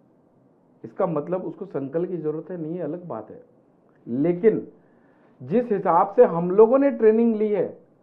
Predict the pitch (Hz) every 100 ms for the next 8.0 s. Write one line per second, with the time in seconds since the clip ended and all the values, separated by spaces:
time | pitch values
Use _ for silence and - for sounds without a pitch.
0 | _ _ _ - 180 - - 262 269 233
1 | 233 240 240 156 160 170 190 240 185 226
2 | 226 190 190 180 226 226 226 208 180 220
3 | 208 208 202 190 175 180 208 226 - -
4 | _ 202 180 165 220 214 175 190 180 175
5 | 160 156 165 185 165 196 160 185 214 220
6 | 214 208 214 226 - _ _ 180 170 190
7 | 220 175 165 208 202 185 175 165 139 123